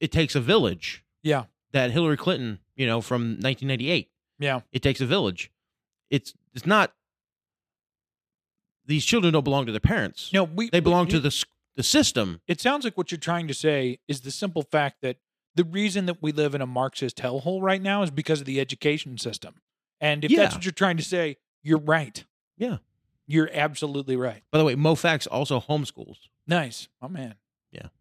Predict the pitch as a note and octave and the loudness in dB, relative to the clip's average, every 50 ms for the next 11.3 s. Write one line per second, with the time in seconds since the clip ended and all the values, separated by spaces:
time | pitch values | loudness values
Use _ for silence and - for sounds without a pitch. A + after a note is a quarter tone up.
0 | _ - B2+ - C3 C#3 F3 - - B2 - _ _ _ _ _ _ _ _ _ | _ -10 -4 -2 -2 -2 -2 -4 -12 -20 -20 _ _ _ _ _ _ _ _ _
1 | _ _ _ _ _ _ _ _ _ - C#3 C#3 C3+ C3 B2 A#2+ A#2 A2+ A2+ _ | _ _ _ _ _ _ _ _ _ -2 0 0 0 0 -2 -4 -8 -14 -18 _
2 | _ _ _ _ _ _ _ _ _ _ _ _ _ - F3+ G3 F3+ F3+ G3+ F#3+ | _ _ _ _ _ _ _ _ _ _ _ _ _ 2 4 4 4 4 0 0
3 | G3+ F#3 F#3+ - F#3 F#3 G3+ G3 D#3+ D#3+ E3 E3+ C3+ - - F#3+ F3+ D3+ D3 D3 | 0 -2 -2 0 0 -2 -2 -4 -4 -6 -6 -6 -6 -4 -4 -4 -2 -2 -4 -2
4 | D3 F3 F#3 F3+ - F3+ - G3+ G#3+ G#3 G3 F#3 F3+ E3+ D#3+ C#3 D#3 E3+ D#3+ - | 0 0 0 0 -2 -8 -4 -4 -2 -2 -2 -2 -2 -4 -2 0 0 0 0 0
5 | - - - _ _ - C3 B2+ A#2+ A2+ - - F3 F3+ G#3+ G3 F#3 F#3 E3+ - | -4 -16 -20 _ _ -4 -4 -4 -4 -4 -4 -4 -4 -2 -2 0 0 0 0 0
6 | - - A#3+ - - D3 C3+ B2+ B2 A#2 A2+ A2+ A2+ A2+ A2 A2 - _ _ _ | 0 0 0 -2 -4 -8 -8 -6 -6 -8 -10 -12 -12 -14 -14 -16 -20 _ _ _
7 | _ _ _ _ _ _ _ - C#3 C#3+ D3+ E3+ F3 E3+ F3 F3+ D#3+ D3+ - D#3+ | _ _ _ _ _ _ _ -2 0 0 0 0 -2 -4 -4 -4 -4 -4 -4 -4
8 | D#3+ D#3+ F3 E3 D3+ - C#3+ D3 D#3 G3 G#3 - - D#3 C#3+ D#3 G3+ A3 - _ | -4 -4 -4 -6 -6 -4 -4 -2 -2 -4 -6 -6 -4 -2 0 0 0 -2 -4 _
9 | _ _ _ _ - C3+ C#3+ C#3 C3+ C3 B2+ B2 A#2+ - _ _ _ - D#3+ D#3 | _ _ _ _ 0 2 2 2 0 -2 -4 -8 -14 -16 _ _ _ -2 -2 0
10 | D3+ D3 D3 D3 C#3+ C3 B2+ - _ _ - C3+ A#2+ D#3+ F#3 G3 F#3+ F#3 F#3 F#3 | 0 0 -2 -4 -6 -8 -12 -14 _ _ -16 -8 -4 -2 -2 0 0 -2 -2 -2
11 | F#3 F3+ F3+ F3 - | -2 -4 -4 -6 -8